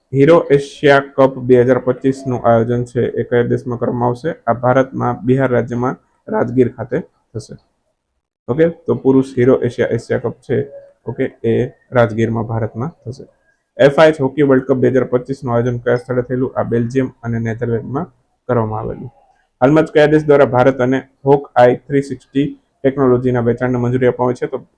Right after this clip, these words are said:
અમેરિકા એ આને હોક આઈના, અ, થ્રી સિક્સટી ટેકનોલોજીના વેચાણ માટે મંજૂરી આપી દીધી છે. માઉન્ટ પેક્ટુ ચર્ચાનો વિષય બન્યો છે, એ કયા દેશમાં આવેલ છે? એ ઉત્તર કોરિયામાં આવેલો છે.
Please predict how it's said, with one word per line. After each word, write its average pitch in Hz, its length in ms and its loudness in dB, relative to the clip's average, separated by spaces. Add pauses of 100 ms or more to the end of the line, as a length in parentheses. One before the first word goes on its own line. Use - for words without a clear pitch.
(100)
અમેરિકા 120 560 0 (340)
એ 127 80 2
આને 120 460 0 (180)
હોક 147 360 0
આઈના, 120 460 0 (320)
અ, 117 300 -6 (200)
થ્રી 135 120 2
સિક્સટી 131 360 -6
ટેકનોલોજીના 120 1000 -4
વેચાણ 120 300 0
માટે 117 400 -4 (140)
મંજૂરી 120 400 -4 (100)
આપી 107 200 -4
દીધી 101 200 -8
છે. - 200 -20 (720)
માઉન્ટ 151 420 4
પેક્ટુ 139 340 0
ચર્ચાનો 135 420 0
વિષય 123 240 -4
બન્યો 127 300 0
છે, 127 160 -4
એ 123 40 0
કયા 120 240 0
દેશમાં 120 320 -4
આવેલ 117 140 0
છે? - 140 -10
એ 123 160 -2
ઉત્તર - 280 -6
કોરિયામાં 110 480 -8 (140)
આવેલો - 260 -10
છે. - 200 -20